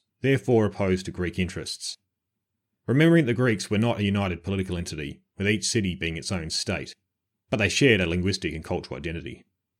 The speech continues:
So if the Greek city-states were submitting to the Persians, why was it called Medizing? This is a good question, and is not known for sure, but I've come across an explanation in Matt Warder's book, Ancient Persia, that seems very rational,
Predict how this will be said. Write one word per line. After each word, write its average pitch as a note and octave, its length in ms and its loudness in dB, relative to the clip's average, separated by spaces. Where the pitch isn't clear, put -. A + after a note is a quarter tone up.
So - 160 4
if F3+ 120 6
the - 60 6
Greek D3+ 220 4
city-states A#2+ 580 2
were A2+ 60 0
submitting A#2+ 400 2
to A#2 100 -4
the G#2+ 80 -4
Persians, E2+ 580 -2
why G#2+ 200 4
was G2+ 160 4
it F#2+ 60 -6
called F#2+ 240 2
Medizing? D#2+ 500 -2
This D3+ 160 2
is F3 100 0
a D#3 60 2
good C#3+ 160 2
question, F#2+ 600 0
and A2 100 -4
is A#2 120 0
not D3+ 160 2
known C3+ 200 2
for A2 140 0
sure, F#2+ 420 2
but A#2 80 -2
I've A#2+ 120 4
come E3+ 140 4
across C#3+ 260 2
an B2+ 60 2
explanation G#2 800 2
in G#2+ 120 4
Matt A2 180 4
Warder's A2 340 6
book, F2+ 260 0
Ancient F#2+ 340 0
Persia, E2+ 460 0
that - 120 -4
seems G2 240 6
very F#2 220 0
rational, F2+ 560 -4